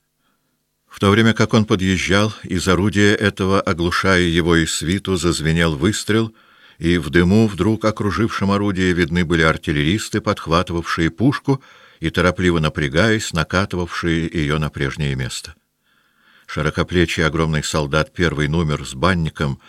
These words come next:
широко расставив ноги, отскочил к колесу. Второй номер трясущейся рукой клал заряд в дуло. Небольшой сутуловатый человек, офицер Тушин, спотыкнувшись на хобот, выбежал вперед, не замечая генерала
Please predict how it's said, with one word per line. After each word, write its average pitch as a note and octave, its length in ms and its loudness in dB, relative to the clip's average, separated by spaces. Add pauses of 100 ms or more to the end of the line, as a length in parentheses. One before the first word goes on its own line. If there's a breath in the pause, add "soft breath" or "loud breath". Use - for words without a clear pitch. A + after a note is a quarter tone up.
(220 loud breath)
широко D#2 420 -2
расставив E2 600 -2
ноги, D#2+ 340 0 (300 loud breath)
отскочил D#2+ 600 -2
к - 120 -20
колесу. D#2 520 -4 (520 soft breath)
Второй F#2+ 420 2
номер F#2+ 300 4
трясущейся F#2+ 720 -2
рукой F#2+ 320 2
клал F2+ 340 0
заряд E2+ 460 0
в C#2 60 -12
дуло. C#2 280 -4 (540 loud breath)
Небольшой F2 640 2
сутуловатый E2+ 720 0
человек, D#2+ 640 2
офицер G2 480 0
Тушин, F#2+ 560 0 (480 loud breath)
спотыкнувшись G2 1000 2
на D#2+ 160 0
хобот, A2+ 540 0
выбежал E2 400 0
вперед, G#2 580 0
не A2+ 120 0
замечая A2 500 2
генерала G#2 540 2